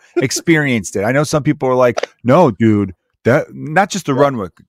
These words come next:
Speaker 2: You know, some people are, they hear it's haunted and they go, "That makes sense. I had one time,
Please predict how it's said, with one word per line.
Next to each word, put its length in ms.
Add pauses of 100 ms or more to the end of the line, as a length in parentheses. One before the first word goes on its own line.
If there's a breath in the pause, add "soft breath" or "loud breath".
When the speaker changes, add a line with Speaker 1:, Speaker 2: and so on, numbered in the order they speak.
Speaker 2:
You 80
know, 120
some 220
people 260
are, 140
they 160
hear 160
it's 100
haunted 360
and 80
they 80
go, 200 (200 soft breath)
"That 180
makes 240
sense. 320
I 140
had 200
one 200
time, 340